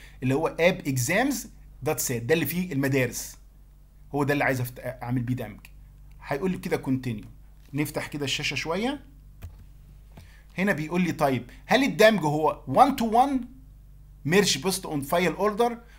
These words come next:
ولا one to one merge based in key ولا one to many based on، يعني ايه one to one؟ انا م-، الملف بتاعي مش one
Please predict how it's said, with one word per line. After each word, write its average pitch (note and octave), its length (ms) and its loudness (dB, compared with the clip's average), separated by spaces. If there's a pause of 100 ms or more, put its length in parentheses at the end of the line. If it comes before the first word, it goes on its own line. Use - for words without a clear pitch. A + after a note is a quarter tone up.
(120)
ولا F3 400 4
one D#4 40 -2
to - 160 -4
one G#3+ 360 2
merge F3 260 2
based A3 320 -2
in D#3+ 240 -6
key B3 320 2 (200)
ولا E3+ 300 4
one B3 140 6
to - 140 0
many F#3 760 2
based G3 260 0
on، C3+ 140 -2
يعني C3+ 220 -4
ايه A#3 120 -4
one A#3 140 2
to D#3 140 -6
one؟ D#3 220 -4
انا A#3+ 100 0
م-، A#3+ 80 0
الملف G#3 400 -2
بتاعي G#3+ 220 -2
مش F3 220 -4
one F#3 80 0